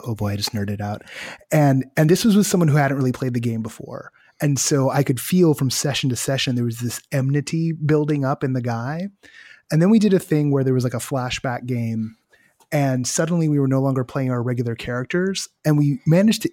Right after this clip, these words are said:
instantly fall into being conspiratorial buddies with each other,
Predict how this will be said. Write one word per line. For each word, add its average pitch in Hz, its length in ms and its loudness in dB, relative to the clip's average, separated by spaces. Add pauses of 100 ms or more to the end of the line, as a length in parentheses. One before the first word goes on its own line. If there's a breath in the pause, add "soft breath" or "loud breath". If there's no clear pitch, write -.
instantly 202 460 2
fall 147 340 0
into 139 240 -2
being 127 560 0 (100)
conspiratorial 131 880 0
buddies 117 360 0
with 113 120 0
each 110 160 -4
other, - 300 -12